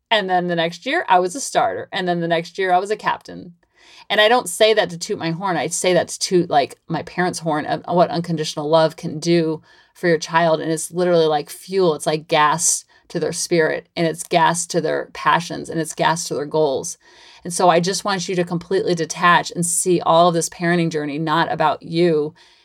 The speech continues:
and how you're doing as a parent, but how are our teach-, our kids teaching us where we need to grow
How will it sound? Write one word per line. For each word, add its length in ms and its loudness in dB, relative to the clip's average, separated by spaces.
and 160 -4
how 140 0
you're 180 2
doing 260 0
as 120 -4
a 40 -4
parent, 460 -4
but 320 -2
how 300 4
are 160 6
our 100 2
teach-, 380 -10
our 200 2
kids 360 -4
teaching 320 -4
us 160 -6
where 160 0
we 120 0
need 160 -2
to 80 -6
grow 480 0